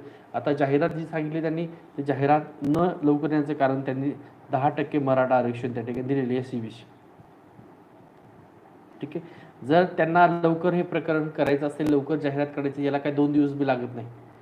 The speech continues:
दोन दिवस बी त्या ठिकाणी आरक्षणच्या जागा बाहेर काढून त्या ठिकाणी, अ, एकूण जागामध्ये एससीबीसी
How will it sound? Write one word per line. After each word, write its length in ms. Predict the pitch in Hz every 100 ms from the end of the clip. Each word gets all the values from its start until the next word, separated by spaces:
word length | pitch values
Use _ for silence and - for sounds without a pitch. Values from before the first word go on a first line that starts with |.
| - - - - -
दोन 220 | 123 143 151
दिवस 240 | 160 165
बी 100 | 170
त्या 140 | 170
ठिकाणी 260 | 151 151 160
आरक्षणच्या 480 | 151 147 147 147 147
जागा 200 | 143 143
बाहेर 240 | 139 135
काढून 280 | 135 139 127
त्या 260 | 113 - 123
ठिकाणी, 360 | 135 139 143 147 - - -
अ, 180 | 120 123 123
एकूण 340 | 143 139 156 143
जागामध्ये 540 | 139 131 139 139 120 120
एससीबीसी 480 | 123 143 143 143